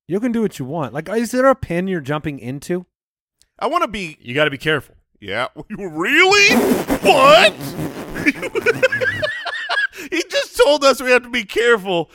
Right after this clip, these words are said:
Speaker 2: choosing any pen at the zoo. I mean, yeah, there's a <laughs> reason there's cages.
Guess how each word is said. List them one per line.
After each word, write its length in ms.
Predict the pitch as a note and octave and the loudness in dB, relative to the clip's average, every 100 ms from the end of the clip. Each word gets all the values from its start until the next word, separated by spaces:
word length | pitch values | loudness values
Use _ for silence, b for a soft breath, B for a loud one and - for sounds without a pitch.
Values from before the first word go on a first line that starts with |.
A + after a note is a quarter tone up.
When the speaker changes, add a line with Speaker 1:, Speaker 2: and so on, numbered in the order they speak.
| b | b
Speaker 2:
choosing 460 | - A#3+ A#3+ G3+ G#3 - | -14 -6 -4 -4 -6 -4
any 280 | G#3+ B3+ C#4 | -4 0 0
pen 300 | - A3 G3+ | 2 2 0
at 120 | E3+ | -2
the 100 | F#3 | -4
zoo. 420 | D#3+ F#3+ F3+ C3 b b b b - | -2 2 2 0 b b b b -2
I 120 | B3 | -2
mean, 280 | B3 A3+ F#3 | 0 -4 -4
yeah, 680 | F#3+ B3+ E4 F4 - F#3+ - | -8 -2 4 4 4 2 2
there's 240 | - A3+ - | 2 0 0
a 40 | C#4 | 0
<laughs> 40 | |
reason 360 | B3+ - - A#3+ | -2 -4 -8 -10
there's 180 | A#3+ A3 | -8 -10
cages. 880 | - - A3+ G4+ E4 A3 B3 F4 - | -8 -4 -4 -4 -8 -10 -10 -14 -20